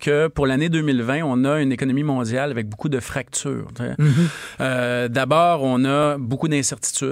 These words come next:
Speaker 1: Euh, on a le Brexit en Europe, on a aussi les chicanes des États-Unis avec, euh, avec la Chine, on a l'Iran qui est
Speaker 2: Mm-hmm.
Speaker 1: apparu pendant le temps des fêtes. Alors, c'est important aussi de, de, dans une économie qui est intégrée, où on exporte puis on importe beaucoup, c'est important de garder l'œil là-dessus. Puis le, le,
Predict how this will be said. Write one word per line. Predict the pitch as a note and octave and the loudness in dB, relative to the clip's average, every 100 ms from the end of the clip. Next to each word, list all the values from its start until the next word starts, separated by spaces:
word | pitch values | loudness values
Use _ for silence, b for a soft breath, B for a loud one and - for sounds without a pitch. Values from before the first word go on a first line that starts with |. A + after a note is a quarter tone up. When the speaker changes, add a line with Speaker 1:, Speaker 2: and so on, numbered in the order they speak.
| D3+ E3+ b b - | -4 -8 b b -6
Speaker 1:
Euh, | B2+ A#2+ | -4 -2
on | - B2+ | -2 0
a | C3+ | 0
le | B2+ | 0
Brexit | A#2+ C3+ - D3+ D3 | -2 -2 -4 -4 0
en | |
Europe, | B2+ A#2+ A2+ B2+ D3+ | 0 0 2 2 2
on | - B2 | 0 0
a | |
aussi | A#2 A2 - | 0 -2 -2
les | D3 A#2+ | -2 -2
chicanes | A2+ - C#3+ C#3 | -4 -4 -2 -2
des | C3+ | -2
États-Unis | A#2 B2+ A#2 A#2+ C3 | -2 -4 -2 -2 -2
avec, | B2 A2+ - | -2 -6 -6
euh, | B2 A2 A#2 | -4 -4 -4
avec | A2+ | -4
la | B2+ A#2 | -2 -2
Chine, | G#2 - G#3+ A#3 | -2 0 2 2
on | C3 B2 | 2 2
a | |
l'Iran | B2 C3+ C3+ F3 | 2 2 2 2
qui | A#2 | 2
est | |
Speaker 2:
Mm-hmm. | A#2+ | 2
Speaker 1:
apparu | F3 C3 E3+ | 0 0 -2
pendant | C3+ C3+ | -2 -2
le | |
temps | B2 D3 | -2 -2
des | C3+ | -2
fêtes. | A2 C3+ E3+ C#3 | -2 -2 -2 0
Alors, | B2+ B2 | 0 -2
c'est | - | -2
important | E3 C3+ - F#3 | -2 -2 -2 -2
aussi | D#3 - | -2 -2
de, | F3 C3 | 0 0
de, | A#2 A2+ A2 B B B | 2 0 -2 B B B
dans | B2 C#3+ | -2 0
une | D3 | 0
économie | C#3+ D3+ C3+ E3+ | 0 2 0 0
qui | D#3 | -2
est | B2+ | 0
intégrée, | D#3+ D3 C#3+ B2 C#3+ | -2 0 -2 0 0
où | F3 | 0
on | B2 B2+ | 0 0
exporte | B2+ - D3+ E3 | -2 -4 -4 -2
puis | C#3+ | 0
on | B2+ | 0
importe | A#2 D3 | 0 -4
beaucoup, | C3 A2+ - | -4 -4 -4
c'est | E3+ C#3 | -2 -2
important | A#2+ B2 - D#3+ | -4 -4 -2 -2
de | |
garder | C#3+ B2+ B2+ | 0 0 2
l'œil | B2 D3+ | 4 4
là-dessus. | D#3 A#2 - A#3+ | 2 0 0 2
Puis | G#3 | 4
le, | E3 C#3 C3 | 4 4 4
le, | C3 | 2